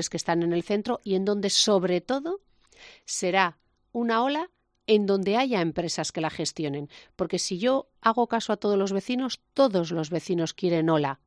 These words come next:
¿Para qué? Para tener mayor, mm, posibilidad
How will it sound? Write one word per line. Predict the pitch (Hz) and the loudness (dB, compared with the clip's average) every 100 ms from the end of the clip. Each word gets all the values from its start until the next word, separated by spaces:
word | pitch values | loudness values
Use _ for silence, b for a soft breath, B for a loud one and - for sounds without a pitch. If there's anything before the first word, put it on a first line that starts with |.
| _ _ _ - | _ _ _ -2
¿Para | 160 | -2
qué? | 151 180 | 0 -2
Para | - 165 156 | 0 -2 -2
tener | - 170 220 202 - _ b b b _ _ - | 0 4 4 4 -2 _ b b b _ _ -8
mayor, | 185 175 175 185 202 190 _ _ _ - | 0 4 4 6 4 2 _ _ _ -16
mm, | 214 208 202 196 | -14 -12 -12 -4
posibilidad | 208 196 208 202 214 240 | -2 0 0 0 4 2